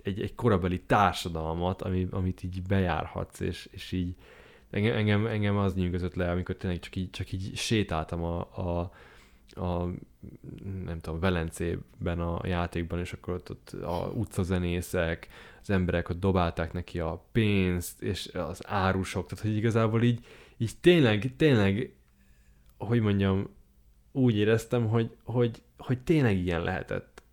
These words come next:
akkoriban az élet ott egy ilyen nagyvárosban.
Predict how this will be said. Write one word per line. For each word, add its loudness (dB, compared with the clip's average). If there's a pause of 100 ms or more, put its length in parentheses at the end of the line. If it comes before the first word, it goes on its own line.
(160)
akkoriban -4
az -2
élet -4 (180)
ott -4
egy -4
ilyen -4
nagyvárosban. -6